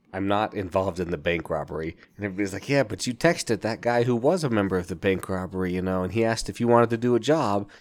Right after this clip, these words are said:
And you said," and then, you know, "We didn't hear. You had a call." And he's like, "Yeah, I called. I asked about the job. He said something, something. I said no.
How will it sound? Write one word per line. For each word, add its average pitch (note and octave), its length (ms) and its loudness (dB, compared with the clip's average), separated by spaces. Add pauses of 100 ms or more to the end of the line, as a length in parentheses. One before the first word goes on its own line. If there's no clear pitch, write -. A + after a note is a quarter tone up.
(140)
And E2+ 120 -6
you G#2 100 0
said," A2+ 480 6
and G2 100 -4
then, G2 200 2
you G2 100 2
know, G2 80 4
"We G2 140 4
didn't G#2 180 2
hear. B2+ 140 2
You G2 120 4
had F#2+ 120 4
a F2+ 40 0
call." B2 300 4
And F#2 80 2
he's F#2 140 -6
like, F#2 120 -8
"Yeah, G2 220 2 (300)
I - 40 -18
called. G2+ 460 6
I G2 60 -6
asked F2+ 260 -2
about F#2 160 -2
the F2+ 80 -6
job. F2 400 -2
He F#2+ 100 -8
said F2 420 -2 (200)
something, F2 380 -4
something. E2 520 -4 (360)
I E2+ 80 -8
said E2 260 -2
no. D2+ 360 -6